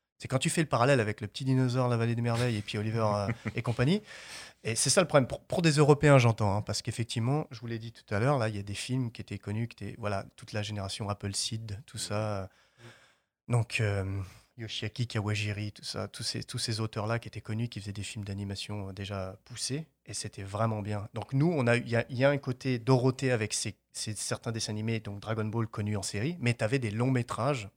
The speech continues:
Speaker 1: beaucoup plus connus, Cyber City, Appleseed, euh, voilà, Cobra,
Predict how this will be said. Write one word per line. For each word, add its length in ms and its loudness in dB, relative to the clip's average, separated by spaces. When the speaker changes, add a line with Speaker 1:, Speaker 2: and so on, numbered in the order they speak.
Speaker 1:
beaucoup 260 -10
plus 180 -10
connus, 300 -6
Cyber 360 -2
City, 420 -6
Appleseed, 640 -4
euh, 280 -4
voilà, 300 -2
Cobra, 460 2